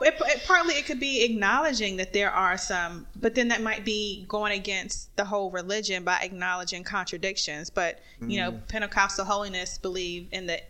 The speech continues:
Speaker 1: inerrancy of the Bible, so there is, there are no errors. It's written front to back the way it is, and it's right, you know, blah, blah, blah.
Speaker 2: All
Speaker 1: So,
Speaker 2: right.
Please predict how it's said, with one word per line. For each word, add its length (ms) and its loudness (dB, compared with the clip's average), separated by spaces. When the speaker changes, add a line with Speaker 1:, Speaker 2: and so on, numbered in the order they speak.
Speaker 1:
inerrancy 720 -4
of 100 -6
the 80 -6
Bible, 400 0
so 120 -4
there 200 -2
is, 240 -2
there 140 0
are 180 6
no 160 -4
errors. 500 0
It's 140 -6
written 380 -4
front 280 0
to 60 -4
back 300 2
the 80 -2
way 180 0
it 80 0
is, 280 0
and 80 -8
it's 200 -8
right, 440 2
you 120 -12
know, 400 -6
blah, 180 2
blah, 180 -2
blah. 340 0
Speaker 2:
All 140 2
Speaker 1:
So, 320 2
Speaker 2:
right. 80 -8